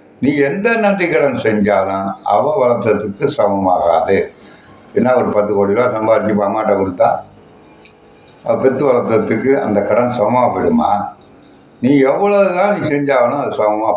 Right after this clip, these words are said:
போகாதுடா. அதனால நீ என்ன கடமை செய்யணும் அம்மாவுக்கு அப்படிங்கிறத நான் சொல்லல. ஆனா, ஈன்ற பொழுதில் பெரிதுவக்கம்னு ஒரு வரியை போட்டா, ஏன் அவ்வளோ கஷ்டம்? பத்து மாசம்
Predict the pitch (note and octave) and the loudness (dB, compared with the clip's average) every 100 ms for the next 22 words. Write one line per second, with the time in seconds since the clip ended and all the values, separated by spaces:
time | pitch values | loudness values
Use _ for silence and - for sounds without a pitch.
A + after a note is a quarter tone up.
0 | G2 G2 G2+ G2 - - - - - - | 0 2 2 0 0 0 2 2 0 -4
1 | - - - - - - E3+ F3+ G3 D#3+ | -12 -20 -20 -12 -2 0 2 0 0 -2
2 | D#3+ F#3 F3+ G3+ - D#3 G3+ G3+ C#3 D3+ | -2 -2 0 -2 0 0 2 0 -2 0
3 | C#3+ C#3 C3+ C3+ - - - C3 C#3+ C#3 | 0 0 -2 -4 -14 -20 -8 0 2 2
4 | C3 A#2+ A#2+ - A2+ A2 G#2 - A#2 - | 0 0 0 0 0 0 0 0 -2 0
5 | A2 A#2+ A2 G#2 - - - - - _ | 0 2 0 -2 -8 -14 -20 -20 -20 _
6 | _ - C#3+ A#2+ C#3 E3 B2+ F3+ A3 A#3 | _ -2 0 2 0 0 -2 -2 -2 0
7 | A3+ G3 G3 F#3+ G3+ E3 D#3 F#3 F3 D#3+ | 2 2 2 2 0 2 0 2 2 0
8 | D3+ D#3+ E3 D3 C#3 C3+ C3+ A#2+ A#2+ G#2 | 0 0 2 2 2 2 0 0 -2 0
9 | G#2+ D3 - - - - - - A#2+ C#3 | -2 -2 -8 -14 -20 -20 -18 -4 0 0
10 | - - - - - - G2 C#3+ C#3 B2+ | -2 -6 -10 -20 -20 -6 -2 0 2 0
11 | B2 C#3 A#2 - - - - - - - | -2 -4 -4 -6 -14 -20 -20 -20 -20 -18
12 | - F2 G2 G2 G2 A#2+ B2 G#2 | -8 -6 -2 0 2 0 -2 -4